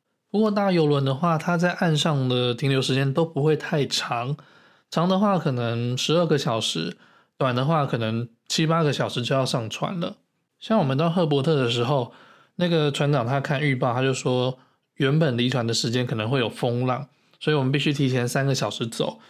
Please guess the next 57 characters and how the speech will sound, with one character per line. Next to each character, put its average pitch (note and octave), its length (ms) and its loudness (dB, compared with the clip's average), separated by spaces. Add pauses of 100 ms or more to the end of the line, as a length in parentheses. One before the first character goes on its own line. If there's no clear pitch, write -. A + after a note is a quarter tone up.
(200)
所 D3 140 -2
以 - 20 2
那 D#3 60 2
天 E3 420 2 (120)
在 E3 160 2
岸 E3+ 160 0
上 D#3 160 2
时 C#3 100 0
间 C3+ 100 0
就 C#3+ 60 4
被 D3 140 2
缩 C3 280 -2
短， D3 300 -4
我 C#3+ 80 0
们 C#3+ 140 2
实 C#3+ 120 -2
际 E3+ 140 2
上 E3 180 2
活 C#3 140 2
动 D3+ 140 2
的 C#3 60 2
时 - 140 -2
间 C3 200 0
大 C3+ 100 0
概 B2+ 140 0
只 A#2 120 -4
有 A#2 220 -2 (360)
六 E3+ 140 4
七 E3+ 200 0
个 D#3+ 80 4
小 B2 200 0
时 A2 240 -2
而 A2+ 140 0
已， B2 160 -4 (380)
所 F3+ 100 0
以 F#3 100 2
真 F#3 240 2
的 F3+ 60 4
也 B2+ 100 2
做 D3+ 140 2
不 C#3 100 4
了 A#2+ 140 2
什 A#2 100 -4
么 G#2+ 140 0
事 B2 240 -2
情， D#3+ 380 -6
那 C#3 80 0
时 C3+ 80 0
候 C#3 60 2
我 B2+ 40 2
就 C3+ 80 4
觉 C#3 140 2
得 A#2+ 80 0
蛮 A#2 200 -2
可 A#2 200 0
惜 D#2 280 -4
的。 F2 260 -6